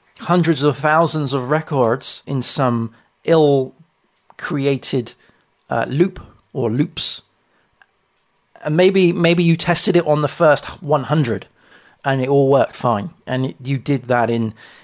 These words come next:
in the space of a couple of minutes. And you thought, "Oh, that's fine. That's all good." And then you put it to production and you find out that actually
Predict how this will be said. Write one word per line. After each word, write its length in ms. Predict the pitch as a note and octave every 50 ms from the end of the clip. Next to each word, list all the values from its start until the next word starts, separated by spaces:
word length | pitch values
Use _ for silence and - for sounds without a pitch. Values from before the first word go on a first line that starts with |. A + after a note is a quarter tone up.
| _ _
in 180 | - E3 C#3+ B2+
the 60 | A2+
space 360 | - - - C3 B2+ - -
of 80 | A#2+ A#2
a 80 | A2+
couple 320 | - - C#3+ - - A2 A2+
of 160 | G#2+ G#2 _ _ _ _ _ _ _
minutes. 580 | C3+ C3 A#2+ G#2 - _ - - - - - _ -
And 100 | - A#2
you 60 | G#2
thought, 180 | - C#3+ - -
"Oh, 160 | - - -
that's 320 | A3 B3 B3 - - -
fine. 360 | - - - F#2 A#2 - C#3 - _ _ _ _ _ _ - - _ _ _
That's 180 | - D3+ C#3+ -
all 120 | C3+ A#2
good." 280 | - - A2+ B2 C#3 C#3+ _ _ - _ _
And 160 | - D3 D3+
then 120 | D#3+ D#3
you 80 | D#3 D3+
put 120 | - E3
it 100 | D#3 - -
to 60 | A#2
production 680 | - B2+ C3 D3 D3+ D3+ - - - - G2+ A#2 B2 - _ _ _ _ _ _ _ _ _ _
and 640 | - C#3+ B2+ B2+ B2+ B2+ B2+ B2+ C3 C3 B2 - -
you 180 | - C3 C3 C3
find 380 | - - - D3+ C#3 B2+ B2 C3
out 260 | C3 B2+ B2+ C3 C3
that 140 | B2+ B2 -
actually 680 | C3+ C#3 - - - - C#3 A#2+ A2+ A2 G#2+ A#2+ A2+